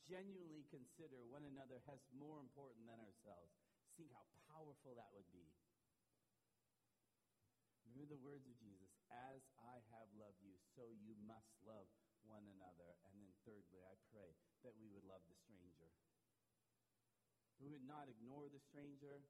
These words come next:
We would not just judge the stranger, but we would know them. We would make time to get involved in people outside of our four walls at the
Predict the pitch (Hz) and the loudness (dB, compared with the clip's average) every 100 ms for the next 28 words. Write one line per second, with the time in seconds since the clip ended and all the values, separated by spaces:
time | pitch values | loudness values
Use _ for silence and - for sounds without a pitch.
0 | - - - - - - - 123 131 143 | -14 -20 -20 -20 -20 -20 -8 -2 2 2
1 | 139 151 139 - 147 147 139 131 135 135 | 0 -4 -8 -2 0 2 0 -4 -6 -4
2 | 160 147 143 135 139 135 123 - - - | 0 2 2 4 2 2 -2 -12 -20 -20
3 | - - - - - - - - - - | -20 -20 -20 -20 -20 -20 -20 -20 -20 -20
4 | - 123 139 117 104 110 120 110 87 80 | -10 -2 0 0 -2 2 2 0 -4 -8
5 | 78 - - - - - - - - 139 | -10 -16 -20 -20 -20 -20 -20 -12 -2 0
6 | 107 101 110 131 135 - - 113 104 - | 0 0 2 2 0 -2 -2 0 -2 -4
7 | 113 120 123 110 110 110 101 92 98 - | -2 0 0 0 0 0 -2 -4 -8 -4
8 | 120 101 101 113 117 - 139 120 113 101 | -4 -4 -2 0 0 0 0 2 2 0
9 | 110 110 107 - - 120 120 113 110 107 | 0 0 0 -2 -4 0 2 2 0 0
10 | 101 98 107 98 | -2 -2 -6 -8